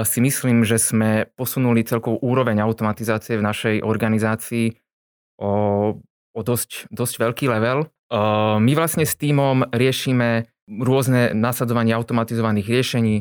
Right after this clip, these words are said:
školíme kolegov, ako používate nové moderné nástroje, e, poskytujeme poradenstvo, e, vyhodnocujeme aj takzvanú úroveň automatizácie pre jednotlivé aplikácie a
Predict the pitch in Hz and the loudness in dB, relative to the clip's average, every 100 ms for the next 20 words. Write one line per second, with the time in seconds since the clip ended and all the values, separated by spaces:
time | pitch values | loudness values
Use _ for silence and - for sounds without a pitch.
0 | - - 127 135 120 113 104 - 110 110 | -4 -6 -2 2 2 0 -4 -6 -2 -2
1 | 104 107 104 98 _ _ _ - 123 127 | 0 2 0 -2 _ _ _ -8 -6 -4
2 | 123 120 110 110 104 110 107 113 107 113 | -2 -2 0 -2 -2 -2 0 2 2 2
3 | 110 107 107 104 101 - 107 101 98 - | 2 0 0 0 -2 -2 0 0 0 -6
4 | _ _ _ _ _ _ - 104 101 143 | _ _ _ _ _ _ -4 -2 -2 -2
5 | 139 151 135 120 113 120 113 110 110 - | -4 -2 0 0 0 0 0 0 0 -2
6 | 107 104 95 - _ _ _ 95 98 - | -4 -2 -2 -4 _ _ _ -8 -8 -10
7 | 120 120 139 127 123 - 120 113 107 117 | -6 0 2 2 0 0 0 0 0 -2
8 | 107 107 110 139 143 123 117 110 117 117 | 0 0 0 0 2 2 0 0 -2 0
9 | 110 117 110 110 - 110 - 107 107 110 | -2 -2 -4 -4 -2 -4 -2 -2 0 0
10 | 110 107 98 107 113 - 107 - 110 101 | 0 0 0 -2 -4 -4 -4 -4 -4 -4
11 | 98 _ _ _ - 98 | -4 _ _ _ -10 -6